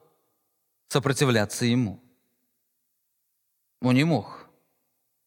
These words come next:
Именно поэтому он говорит, несмотря на то, что своей мудрости понимаю, что этого не стоит делать,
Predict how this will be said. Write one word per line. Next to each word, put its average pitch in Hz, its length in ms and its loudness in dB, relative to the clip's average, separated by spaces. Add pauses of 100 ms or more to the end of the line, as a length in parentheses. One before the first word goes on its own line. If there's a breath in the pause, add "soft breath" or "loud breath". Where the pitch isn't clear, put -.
(300)
Именно 143 280 4
поэтому 165 420 4
он 151 160 4
говорит, 143 600 2 (1080)
несмотря 156 340 4
на 151 40 4
то, 185 220 4
что - 200 2
своей 156 380 6
мудрости 175 480 4
понимаю, 165 480 4
что - 200 2
этого 185 340 4
не 165 140 4
стоит 160 480 4
делать, 156 420 4